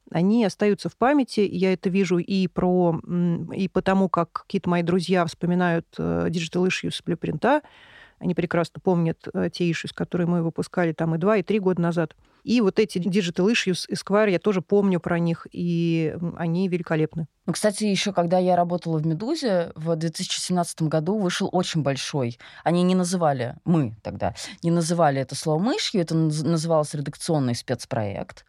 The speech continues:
Speaker 2: Огромный редакционный спецпроект про русский YouTube. Поразительно, это было всего три года назад, но тогда это было, оно выходило, по-моему, под заголовком "Новый телевизор". И тогда было ощущение, что вот он, новый телевизор. И действительно так, с-,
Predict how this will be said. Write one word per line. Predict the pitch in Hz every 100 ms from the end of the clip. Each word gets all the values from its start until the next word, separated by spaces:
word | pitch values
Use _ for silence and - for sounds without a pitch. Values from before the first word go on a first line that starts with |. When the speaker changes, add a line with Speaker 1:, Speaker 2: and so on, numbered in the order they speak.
| -
Speaker 2:
Огромный | 156 160 196 254 190 139
редакционный | 139 147 - - 170 139
спецпроект | 123 - 135 - 139 196 370 -
про | 151 131
русский | 214 - -
YouTube. | 170 160 - 147 - _ -
Поразительно, | 175 170 165 311 269
это | 214
было | 170 180
всего | 165 147
три | 143 220 294
года | 262 226
назад, | 196 175 185 151 120 -
но | 156 147
тогда | 147 151 202 277
это | 196 156
было, | 151 175 214 226 233 - _ _
оно | 160 170 196 - _
выходило, | 160 160 175 202 269
по-моему, | 220 160 156 190 214 190 165
под | - 156 175
заголовком | 165 151 151 196 - 165 160
"Новый | 180 175 160
телевизор". | - 165 165 139 110 107 - _ -
И | 185
тогда | 254 143 147 180
было | 226 233
ощущение, | 220 - 196 - 202 254 247 208 175
что | 165 -
вот | 156 190 262 262
он, | 165 131
новый | 151 170 185
телевизор. | 196 190 175 -
И |
действительно | 147 165 247 262
так, | 269
с-, | 254